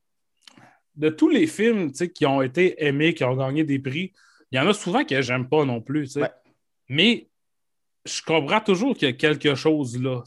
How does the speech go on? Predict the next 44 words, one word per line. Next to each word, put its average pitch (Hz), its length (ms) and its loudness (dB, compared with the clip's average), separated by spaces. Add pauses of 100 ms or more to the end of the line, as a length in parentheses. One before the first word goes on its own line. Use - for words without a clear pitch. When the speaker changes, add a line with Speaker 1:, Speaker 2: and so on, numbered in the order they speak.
Speaker 1:
tu 135 100 -10
sais. 135 80 -12 (420)
Speaker 2:
Mm-hmm. 156 180 -2
Speaker 1:
Tandis 165 300 -4
que 196 80 4
moi, 233 180 6
Joker, 175 500 2
ça 139 140 0
me, 131 60 -4
tu 123 60 -8 (140)
sais, 208 240 0
on 143 120 -2
dirait 196 260 -4
que 175 80 2
l'ado-, 139 680 2
l'adulation 156 840 0
de 139 160 0
Joker 131 340 0
me 131 140 0
passe 143 420 0
dix 123 200 -10
mille 185 200 0
pieds 185 140 0
par-dessus. 117 360 -2
Je - 100 -10
comprends 165 400 0
pas. 226 240 -2
Tu 165 80 -12
sais, - 140 -14
c'est 170 60 -6
ça 262 80 0
que 185 100 -2
je - 120 -6
Speaker 2:
Ouais. 135 100 0
Speaker 1:
comprends 120 220 -6
pas, 156 180 0
dans 127 60 -6
le 113 80 -8
fond. 139 180 -6
Tu 139 60 -18 (460)
sais, 214 360 2
c'est, 139 300 -8
c'est 147 140 -4
pas, 277 340 2